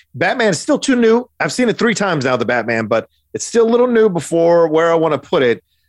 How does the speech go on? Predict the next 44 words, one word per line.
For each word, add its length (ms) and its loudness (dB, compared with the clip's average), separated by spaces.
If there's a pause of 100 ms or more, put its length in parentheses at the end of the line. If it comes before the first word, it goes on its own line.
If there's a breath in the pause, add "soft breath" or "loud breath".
(180)
Um, 440 -2
and 120 -4
it's 100 -4
a 40 -2
little 340 0
unfair 340 0
to 80 0
compare 380 -2
because 180 -2
it's 100 -6
a 40 -8
completely 760 -2
different 560 -4 (160)
world 460 0
that 120 -6
they're 140 -2
creating 400 -2
there. 220 -4
But, 360 -2 (440 soft breath)
uh, 240 -2
I 140 -2
would 220 0
definitely 340 -2
say 440 0
it's, 300 -8
uh, 180 0
Man 220 -2
of 80 -4
Steel, 260 -2
number 160 0
one. 400 0 (380)
Um, 580 -2
uh, 680 -2 (440 loud breath)
I 120 0
don't 160 0
wanna 160 0
do 260 2
this, 160 -2
but 300 -4
it's 200 -6
my 220 -2
own 160 0
personal 360 -2
list. 300 -2